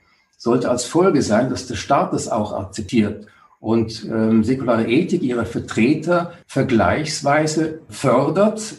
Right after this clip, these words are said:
anerkennt in der Öffentlichkeit, damit die Säkularen nicht dauernd von neuem anfangen müssen. Wir sind auch da, wir möchten auch unsere Ethik, Werte, unsere Identität und Kultur anerkannt, äh, finden.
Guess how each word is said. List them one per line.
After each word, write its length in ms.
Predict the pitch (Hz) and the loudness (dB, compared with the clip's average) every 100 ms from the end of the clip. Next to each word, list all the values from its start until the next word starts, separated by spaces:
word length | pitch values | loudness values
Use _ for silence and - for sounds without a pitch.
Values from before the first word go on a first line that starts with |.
| - | -2
anerkennt 680 | 120 147 165 - 165 160 139 | 2 2 2 -2 -2 -2 -2
in 160 | 127 | 0
der 100 | 113 | 0
Öffentlichkeit, 1080 | 143 147 170 123 110 - 101 101 - - - _ - - _ _ | 0 0 -2 -2 -4 -4 0 0 0 -6 -18 _ -20 -20 _ _
damit 640 | 127 127 160 - - - - | 2 4 2 -2 -12 -12 -6
die 60 | |
Säkularen 840 | 117 127 - 117 127 151 156 151 127 | -2 -2 0 2 2 2 0 -2 -2
nicht 380 | 127 - - | -2 -6 -4
dauernd 320 | 123 147 156 156 | 0 2 2 0
von 280 | - 131 | -2 0
neuem 400 | 117 131 156 151 | 2 4 2 0
anfangen 460 | 127 156 147 143 123 | 0 0 0 -2 2
müssen. 380 | 113 113 151 123 | 2 2 0 -2
Wir 100 | 120 | -2
sind 240 | 135 - | -2 -2
auch 300 | 120 156 151 | 0 0 0
da, 180 | - 113 | -2 0
wir 80 | 113 | 2
möchten 320 | 123 127 123 | 0 -2 -4
auch 280 | 117 143 143 | -2 -2 -2
unsere 580 | 135 170 143 139 135 - - - | 0 0 2 0 0 -4 -18 -8
Ethik, 560 | 127 147 151 151 147 - | 0 2 2 0 -2 -6
Werte, 760 | 101 120 151 151 151 147 143 - - | 0 2 2 2 2 2 2 -4 -8
unsere 300 | 120 123 127 | -4 -2 0
Identität 760 | 151 113 113 123 107 156 156 135 | -2 -2 -2 0 0 0 0 0
und 180 | 123 | -4
Kultur 640 | - 123 - 160 151 - - - _ - | -2 -4 -2 2 2 2 -2 -14 _ -2
anerkannt, 760 | 135 160 156 156 131 127 104 - _ _ | 0 2 0 0 0 0 -2 -10 _ _
äh, 220 | 123 123 | -6 -4
finden. 540 | 123 151 113 92 87 | 0 2 2 2 -4